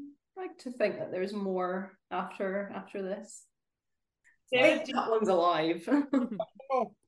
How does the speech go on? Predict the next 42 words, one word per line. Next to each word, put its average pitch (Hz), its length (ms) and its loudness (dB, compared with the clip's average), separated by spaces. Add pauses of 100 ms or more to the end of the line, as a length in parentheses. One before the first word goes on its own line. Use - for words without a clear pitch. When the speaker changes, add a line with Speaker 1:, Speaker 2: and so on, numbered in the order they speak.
(200)
Speaker 3:
I'm 175 100 -2
kind 220 220 4
of 214 100 2
on 208 140 6
the 190 80 2
fence. 165 600 -2 (960)
Like, 147 200 6
Speaker 2:
Yeah. 247 100 -8 (220)
Speaker 3:
some, 190 320 2 (100)
like, 170 200 6 (180)
I 165 100 8
know 190 200 4
a 180 120 4
couple - 360 -2
of 143 80 -8 (180)
bits - 300 -10
in 143 240 -6 (260)
Dumfries 143 300 -2
and 139 80 -6
Gallagher 131 280 6
that 127 60 -4
local 131 300 0
to - 120 -14
me 139 120 2
where 131 240 6 (480)
things 151 260 2
have 151 140 2
just - 260 0
been 151 140 2
a 147 80 6
bit 151 180 6 (140)
too 151 380 -4 (280)
creepy 160 400 -2
to - 120 -10
not 147 200 4
be 151 100 2
like, 143 180 8
there 143 140 4
was 127 140 0
one 151 160 8
house 147 420 4
that 135 180 4